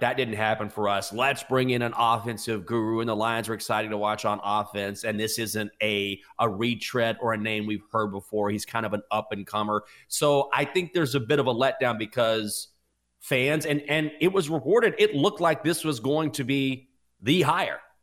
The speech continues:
that Ben Johnson was going to come to D C. So I think there's a bit of a letdown in that you go from, "Oh, this is an inspired choice," to a guy who's always sort of in the mix whenever there's a head coaching opening in the N F L. You always hear the name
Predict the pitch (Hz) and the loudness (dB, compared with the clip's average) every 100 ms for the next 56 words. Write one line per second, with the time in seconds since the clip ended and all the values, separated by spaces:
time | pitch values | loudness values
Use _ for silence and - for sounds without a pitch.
0 | - 101 147 127 147 143 139 117 143 156 | -6 0 2 2 2 2 0 2 4 4
1 | 156 147 135 120 143 127 127 123 165 139 | 2 0 -2 -2 -2 0 -4 -4 -4 -2
2 | - 135 131 139 - 180 - 151 123 143 | -2 -2 0 -2 -2 -6 -4 -4 -2 0
3 | 135 123 - - 123 120 - - 175 190 | 0 0 0 0 -2 -2 -8 -2 0 2
4 | 170 135 127 113 - _ _ - 117 135 | 2 2 2 -2 -10 _ _ -6 0 2
5 | 139 135 127 127 120 - 175 190 147 147 | 4 2 2 -2 -2 0 2 4 4 2
6 | 139 127 123 110 131 131 120 120 139 135 | -2 -4 -4 -2 2 2 2 0 0 0
7 | - - 117 110 113 110 107 104 - - | -2 -4 -2 0 0 0 -2 -4 -4 2
8 | 113 120 120 120 117 - 117 113 - 110 | 4 4 2 0 0 -2 -4 -4 -6 -8
9 | 110 110 117 - - - _ 107 107 113 | -6 -4 -6 -6 -10 -12 _ -6 -2 0
10 | 113 113 107 98 117 107 - 120 113 113 | 0 0 -2 -2 -2 -2 -2 -2 0 -4
11 | 107 107 120 117 - 117 117 113 113 110 | -4 -4 -2 -2 0 -2 -2 -2 -4 -2
12 | 113 110 117 - - 117 104 110 117 117 | 2 2 0 -4 -2 0 2 2 2 0
13 | - 120 110 107 110 110 | 0 -2 -2 -2 -4 -6